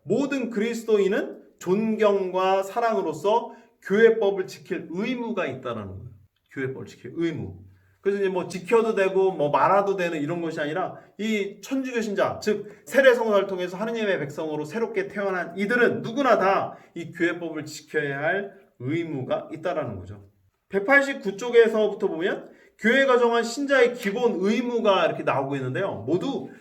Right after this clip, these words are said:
여섯 가지입니다. 이 부분은 여러분들이 분명 잘 숙지하셔야 될 것 같아요. "신부님, 아까는 뭐 하느님 사랑, 이웃 사랑만 알고 있으면 된다고 하더니 갑자기 왜 여섯 개예요?"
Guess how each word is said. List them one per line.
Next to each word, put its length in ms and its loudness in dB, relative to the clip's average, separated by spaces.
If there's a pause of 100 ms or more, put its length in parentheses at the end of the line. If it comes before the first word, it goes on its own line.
(140)
여섯 280 0
가지입니다. 600 -4 (260)
이 200 2
부분은 360 0
여러분들이 540 2
분명 540 -2 (160)
잘 180 -2
숙지하셔야 600 -2
될 140 -6
것 100 -8
같아요. 340 -10 (220)
"신부님, 480 0
아까는 480 0
뭐 300 4
하느님 320 2
사랑, 300 0
이웃 160 -6
사랑만 360 2
알고 260 2
있으면 220 -8
된다고 340 0
하더니 380 0 (120)
갑자기 440 0
왜 180 4
여섯 420 -4
개예요?" 720 4